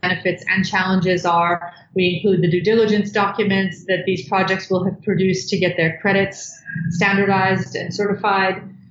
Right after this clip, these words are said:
Um, and then we send quarterly updates on all of these projects. So, you know, once people do support the projects, they know where their money has gone. They know both the stories and the metrics of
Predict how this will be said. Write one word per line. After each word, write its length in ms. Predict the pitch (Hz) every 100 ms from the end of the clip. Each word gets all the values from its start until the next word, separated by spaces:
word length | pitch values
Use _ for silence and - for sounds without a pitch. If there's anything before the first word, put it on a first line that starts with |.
| _ -
Um, 640 | 185 180 175 175 180 - -
and 340 | 220 208 202 202
then 140 | 220
we 140 | 233 -
send 460 | 226 214 208 208 - - - - -
quarterly 380 | 247 226 214 214
updates 520 | 226 - 214 170 -
on 140 | 185
all 200 | 185 180
of 80 | 170
these 180 | 180 175
projects. 840 | 208 208 196 160 170 - - -
So, 260 | 214 190 185 196
you 100 | 185
know, 60 |
once 380 | 175 208 208 -
people 300 | 214 208 196
do 180 | 165 311
support 360 | - - 196 190
the 100 | -
projects, 520 | 185 180 180 175 - - _ -
they 160 | 208
know 180 | 208 220
where 160 | 208 196
their 140 | 190
money 240 | 175 180 175
has 120 | 170
gone. 400 | 214 214 202 196
They 140 | 185
know 180 | 185 185
both 360 | 170 180 180 -
the 120 | 180
stories 500 | - 214 208 196 185
and 120 | 175
the 60 | 175
metrics 640 | 185 190 - 175 175 -
of 220 | - 175